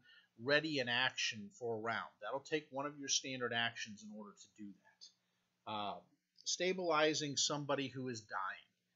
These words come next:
That's generally a standard action with some sort of a healing check for a, a skill or ability. So, you know, whether it be somebody saying using your wisdom check, it's a wisdom check, an intelligence check, a dex check,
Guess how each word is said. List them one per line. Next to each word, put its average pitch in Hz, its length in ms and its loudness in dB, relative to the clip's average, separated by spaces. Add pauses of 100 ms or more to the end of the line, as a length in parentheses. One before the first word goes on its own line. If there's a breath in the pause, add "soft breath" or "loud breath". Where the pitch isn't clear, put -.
(300)
That's 131 240 2
generally 143 580 0
a 139 60 2
standard 131 400 0
action 120 420 2
with 110 80 -4
some 123 220 -2
sort 127 240 -4
of 110 80 -6
a 107 80 -14 (120)
healing 143 380 -6
check 139 340 -2 (240)
for 113 340 -4 (120)
a, 107 240 -8 (140)
a 110 40 -8
skill 131 380 0
or 120 200 0
ability. 120 680 -6 (600 loud breath)
So, 123 440 4 (160)
you 131 120 -6
know, 113 80 -4
whether 131 280 0
it 123 120 -4
be 123 400 -2
somebody 127 380 -2
saying 123 300 -2 (120)
using 117 280 -8
your 110 180 -8
wisdom 147 640 -2 (160)
check, 131 360 2
it's 131 140 -8
a 113 60 -10
wisdom 147 380 -2
check, 131 340 -2
an 113 80 -10
intelligence 135 640 -4
check, 123 380 0 (340 loud breath)
a 120 40 -12
dex 135 360 4
check, 110 300 0